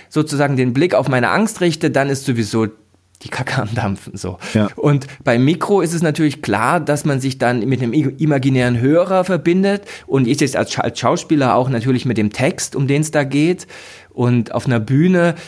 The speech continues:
Speaker 1: Also im Schauspielkontext ist das sogar relativ klar, weil ich hab, außer jetzt im Mikro, also im Radiobereich, wo ich so, wenn ich alleine was mache,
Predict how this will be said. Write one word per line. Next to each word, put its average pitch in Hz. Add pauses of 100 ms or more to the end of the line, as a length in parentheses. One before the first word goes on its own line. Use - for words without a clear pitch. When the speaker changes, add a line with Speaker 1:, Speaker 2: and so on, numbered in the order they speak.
Speaker 1:
Also 127
im 110
Schauspielkontext 185
ist 160
das 160
sogar 151
relativ 185 (300)
klar, 135
weil 123
ich -
hab, 156 (480)
außer 156
jetzt 147
im 135
Mikro, 156
also 120
im 117
Radiobereich, 120
wo 117
ich 120
so, 123
wenn 123
ich 117
alleine 104
was 98
mache, 95